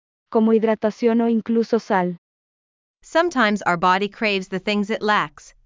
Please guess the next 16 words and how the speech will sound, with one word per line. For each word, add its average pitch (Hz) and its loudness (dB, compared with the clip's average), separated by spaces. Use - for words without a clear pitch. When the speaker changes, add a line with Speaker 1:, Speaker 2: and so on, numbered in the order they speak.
Speaker 2:
such 233 -4
as 214 -4
hydration 202 -2
or 208 -4
even 226 0
salt. 165 -4
Speaker 1:
A 214 0
veces 226 0
nuestro 240 0
cuerpo 220 0
ansía 233 2
las 208 -2
cosas 226 -2
que 226 0
le 214 0
faltan, 185 -2